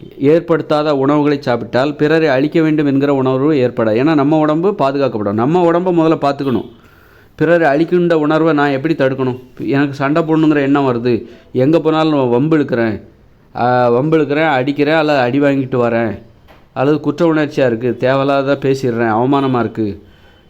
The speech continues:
பிறர் என்ன திட்டுறாங்க, அப்போ இதை நினைச்சும் போது எனக்கு அவமானமா இருக்கு,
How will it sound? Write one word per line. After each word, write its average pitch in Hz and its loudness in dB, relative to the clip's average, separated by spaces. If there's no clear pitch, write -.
பிறர் 147 0
என்ன 139 2
திட்டுறாங்க, 135 -2
அப்போ 127 -6
இதை 131 2
நினைச்சும் 139 0
போது 143 0
எனக்கு 127 -2
அவமானமா 127 0
இருக்கு, 107 -6